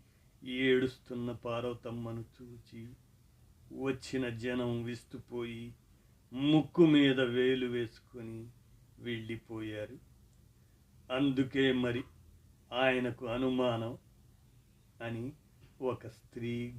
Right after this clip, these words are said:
గొణిగింది. ఇదండి ఆలు కూలి అనే ఆనాటి కథ.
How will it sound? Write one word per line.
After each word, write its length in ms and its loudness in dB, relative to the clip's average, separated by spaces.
గొణిగింది. 680 -6
ఇదండి 580 6
ఆలు 560 8
కూలి 440 2
అనే 360 0
ఆనాటి 680 0
కథ. 240 -8